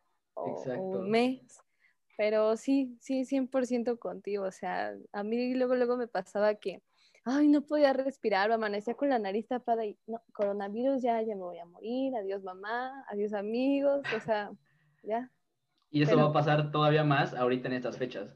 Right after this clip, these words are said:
Speaker 2: que es
Speaker 1: Sí,
Speaker 2: invierno
Speaker 1: sobre
Speaker 2: y, pues,
Speaker 1: todo.
Speaker 2: o sea, son más, más, este, pues, comunes las enfermedades respiratorias, o no tanto enfermedades, sino que simplemente la alergia de traer el moco todo el día o cosas así. Y yo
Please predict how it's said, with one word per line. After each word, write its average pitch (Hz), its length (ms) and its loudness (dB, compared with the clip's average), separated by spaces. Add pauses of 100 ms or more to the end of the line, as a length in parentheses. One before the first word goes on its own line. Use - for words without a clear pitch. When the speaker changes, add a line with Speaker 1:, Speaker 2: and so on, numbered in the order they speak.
(100)
Speaker 2:
que 120 180 -2
es 123 80 -4
Speaker 1:
Sí, 135 80 -6
Speaker 2:
invierno 131 400 4
Speaker 1:
sobre 131 160 6
Speaker 2:
y, 117 80 2
pues, - 120 -4
Speaker 1:
todo. - 80 -6
Speaker 2:
o - 40 -10
sea, 120 240 -4 (280)
son 139 300 0
más, 147 300 6
más, 139 480 0
este, 127 480 0
pues, 107 340 -4
comunes 131 480 -2
las 127 100 -4
enfermedades 113 380 -4
respiratorias, 117 640 -4 (340)
o 135 160 6
no 165 160 8
tanto 202 180 4
enfermedades, 143 540 8
sino 117 200 -4
que 117 140 -2
simplemente 135 480 0
la 113 120 2
alergia 127 440 4
de 113 100 2
traer 117 260 0
el 123 60 -4
moco 120 320 0
todo 123 120 4
el 113 120 2
día 120 300 4
o 110 40 -2
cosas 123 200 0
así. 123 320 0 (360)
Y 127 100 6
yo 131 80 12